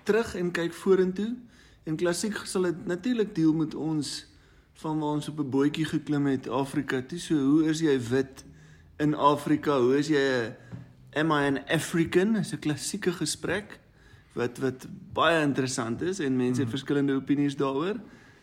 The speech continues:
Speaker 1: Ehm, daar is nou net om 'n voorsmaakie te gee, sou ek byvoorbeeld gesê het,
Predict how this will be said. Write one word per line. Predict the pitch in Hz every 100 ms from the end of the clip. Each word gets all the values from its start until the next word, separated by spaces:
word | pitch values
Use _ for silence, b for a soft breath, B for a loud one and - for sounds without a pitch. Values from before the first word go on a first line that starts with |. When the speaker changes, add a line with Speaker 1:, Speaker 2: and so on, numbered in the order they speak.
| B -
Speaker 1:
Ehm, | 123 120 117 - - - _ -
daar | 135 135
is | 156
nou | 160
net | 156
om | 156 151
'n |
voorsmaakie | 151 165 156 151 156 151 156 151
te | 156
gee, | 156 165 156 147
sou | 156 139
ek | 139
byvoorbeeld | 160 156 160 160
gesê | - 160 170 165
het, | -